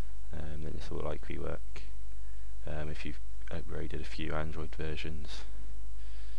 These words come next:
and you've got a, a shitty phone, um, then this won't work, but you may be able to follow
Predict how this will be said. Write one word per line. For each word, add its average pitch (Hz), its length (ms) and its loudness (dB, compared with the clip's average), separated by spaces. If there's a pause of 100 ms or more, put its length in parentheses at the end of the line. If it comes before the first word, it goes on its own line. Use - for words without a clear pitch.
(300)
and 78 80 0
you've 73 160 0
got 76 100 0
a, 78 40 0 (280)
a - 40 0
shitty - 360 0
phone, - 360 0 (880)
um, 73 300 0
then 73 140 0
this - 240 0
won't 80 280 0
work, - 400 0 (760)
but - 180 -2
you 82 120 0
may 82 220 -2
be 71 120 0
able 71 120 0
to - 100 0
follow 50 420 0